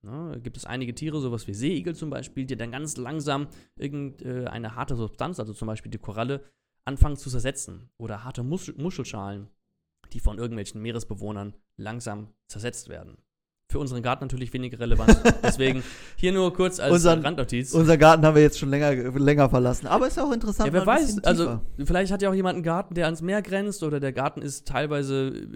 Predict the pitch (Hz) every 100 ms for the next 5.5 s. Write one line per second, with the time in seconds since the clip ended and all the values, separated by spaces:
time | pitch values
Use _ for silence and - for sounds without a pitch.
0 | - - - 147 147 156 147 139 131 185
1 | 214 214 156 131 131 127 _ _ _ _
2 | _ - 123 127 139 151 180 190 214 190
3 | _ _ - 160 165 180 202 165 143 226
4 | 233 139 139 160 170 165 160 160 - 214
5 | 196 185 175 -